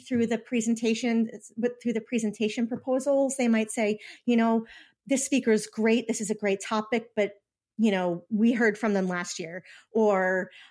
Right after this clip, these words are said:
um, so we try to make really thoughtful decisions about giving new people a chance, um, bringing back some highly rated speakers be-,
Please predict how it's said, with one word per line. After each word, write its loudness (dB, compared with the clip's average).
um, -4
so -4
we 2
try -6
to 0
make -4
really 2
thoughtful -2
decisions -2
about -4
giving 0
new 4
people -4
a 0
chance, -4
um, -4
bringing 2
back -2
some 2
highly 0
rated 2
speakers 0
be-, -8